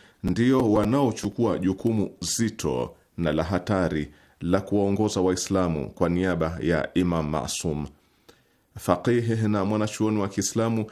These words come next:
ndiye pekee anayeruhusiwa kubeba jukumu hilo zito la kusimamia utekelezaji wa sheria za Mwenyezi Mungu wakati wa kutokuwepo Imam Masum.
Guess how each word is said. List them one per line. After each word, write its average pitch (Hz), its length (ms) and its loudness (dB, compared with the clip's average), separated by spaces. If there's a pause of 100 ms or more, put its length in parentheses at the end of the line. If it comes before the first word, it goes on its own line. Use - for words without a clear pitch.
(200)
ndiye 104 240 2
pekee 120 520 0
anayeruhusiwa 104 840 0
kubeba 98 440 0
jukumu 92 360 -2
hilo 107 320 2
zito 98 640 0 (220)
la 80 180 2
kusimamia 104 760 0
utekelezaji 107 800 0
wa 92 140 0
sheria 104 420 2
za 95 120 0
Mwenyezi 85 420 0
Mungu 95 520 0 (280)
wakati 85 420 0
wa 85 100 0
kutokuwepo 87 800 0
Imam 85 340 0
Masum. 71 520 -4